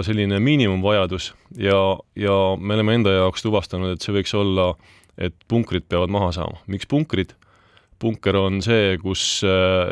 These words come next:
isikkoosseis oleks koheselt, äh, kaitstud ja, ja see oleks ka neil majutamiseks võimalus.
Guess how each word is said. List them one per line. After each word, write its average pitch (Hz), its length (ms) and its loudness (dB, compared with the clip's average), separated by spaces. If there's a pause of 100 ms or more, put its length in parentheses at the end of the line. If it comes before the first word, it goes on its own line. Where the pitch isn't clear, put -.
isikkoosseis 107 720 -2
oleks 92 400 -4
koheselt, 95 880 -2
äh, 95 280 2
kaitstud - 520 -4 (580)
ja, 95 300 0
ja 95 160 2 (160)
see 98 240 -2
oleks 92 560 -2 (320)
ka 95 160 2
neil 95 400 0
majutamiseks 92 640 -4
võimalus. 92 400 -8